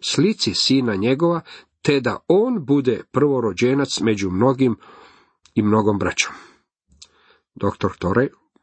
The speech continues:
običavao je govoriti kako je ovo predivan jastuk za umornu glavu. Oni koje je Bog pozvao svojom odlukom, ti su predodređeni da budu suobličeni slici njegovog sina.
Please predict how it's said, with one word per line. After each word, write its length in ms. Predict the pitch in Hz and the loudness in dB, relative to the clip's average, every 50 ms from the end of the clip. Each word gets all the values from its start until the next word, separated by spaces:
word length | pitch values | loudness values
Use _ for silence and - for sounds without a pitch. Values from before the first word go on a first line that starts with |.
| _ _ _ _ - | _ _ _ _ -2
običavao 680 | 110 98 87 90 - - 156 185 208 202 165 120 98 | -2 0 0 -2 -2 -2 0 0 2 2 2 2 0
je 100 | 87 85 | -2 -4
govoriti 580 | - 90 82 80 92 110 127 147 139 - 131 - | -6 -6 -6 -2 0 0 0 0 0 -2 -4 -2
kako 320 | - - 113 - - 120 | -2 -2 -4 0 0 0
je 80 | 107 90 - | 0 2 0
ovo 220 | 120 127 135 123 - - | 0 0 0 0 -2 -2
predivan 460 | 131 143 147 139 127 113 107 95 95 | -2 0 2 2 0 0 0 0 0
jastuk 380 | 107 120 135 - - 135 - - - - - - - _ - | 0 0 0 0 0 -2 -2 -2 -6 -20 -20 -20 -20 _ -4
za 160 | 107 107 113 - | -2 -2 0 2
umornu 380 | - 123 113 110 101 95 101 98 | 0 0 0 0 -2 -2 -4 -2
glavu. 380 | 92 98 87 - - - - - _ _ - - - - _ | -2 -4 -4 -4 -8 -10 -16 -20 _ _ -20 -20 -20 -10 _
Oni 220 | - 180 202 185 - - | -2 0 2 2 0 -2
koje 380 | - - 143 143 139 131 123 113 | -2 0 2 2 2 2 2 0
je 80 | 101 | -2
Bog 400 | 82 82 92 131 156 160 147 117 - - - - - | -2 -2 0 2 2 2 2 0 -4 -10 -18 -10 -2
pozvao 420 | - 120 117 107 117 113 110 101 | 0 0 0 2 0 0 0 0
svojom 340 | - - - 107 101 95 90 | -2 -2 -2 -2 0 0 0
odlukom, 500 | 117 139 147 147 135 - - 139 123 107 - - - - _ _ | 0 2 2 0 -2 0 0 -2 -2 -2 -4 -12 -20 -20 _ _
ti 160 | - 135 139 | 0 0 0
su 200 | 131 - - 95 | 0 0 -4 -4
predodređeni 800 | - - 101 92 104 123 131 131 139 139 120 - 123 117 113 101 | -2 -2 -2 0 0 0 2 2 0 0 0 0 0 0 0 -2
da 120 | 87 95 85 | -4 -6 -4
budu 380 | 92 120 131 127 123 123 - - - - - - _ _ - - | 0 0 0 2 0 -2 -2 -4 -12 -20 -20 -20 _ _ -8 -2
suobličeni 720 | - 120 107 92 87 104 123 123 - - 117 101 98 92 | -2 0 0 0 0 0 0 0 0 -2 -2 -2 -2 -2
slici 500 | - - - 190 208 - - 151 113 92 | -2 0 0 0 0 2 0 0 0 0
njegovog 460 | 110 117 113 101 110 107 101 - - | 0 0 0 0 0 -2 -2 -2 -4
sina. 300 | - - 92 80 - - | -4 -2 -2 -4 -6 -8